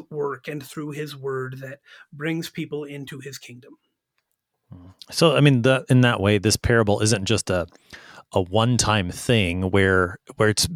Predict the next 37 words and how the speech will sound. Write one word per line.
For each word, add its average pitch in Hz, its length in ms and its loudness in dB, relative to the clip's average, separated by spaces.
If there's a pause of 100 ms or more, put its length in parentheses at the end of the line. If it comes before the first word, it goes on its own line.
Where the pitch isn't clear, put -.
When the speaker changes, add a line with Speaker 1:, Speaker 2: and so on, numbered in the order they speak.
(120)
Speaker 2:
maybe, 113 160 4
say, 107 320 2
we 107 100 2
could 95 300 -2
describe 101 320 0
it - 20 0
in 95 80 -2
theological 101 460 2
terms. 98 200 0
It's 98 120 0
not 131 200 4
only 135 280 6
talking 104 360 0
about 92 340 0
conversion 98 800 2
when 101 180 -2
a, 95 60 0
when 104 180 -2
a - 20 2
person 98 500 0 (300)
is 101 140 0
brought 104 320 2
from 92 340 2 (300)
no 123 280 6
faith 104 440 2 (140)
to 123 200 6
faith 101 320 0
in 90 140 -4
Christ, 104 520 0 (540)
but 117 160 2
there's, 120 300 4
there's 113 320 2
a 113 60 4
sense 127 280 4
of 95 220 0
joy 110 420 4
that 95 220 2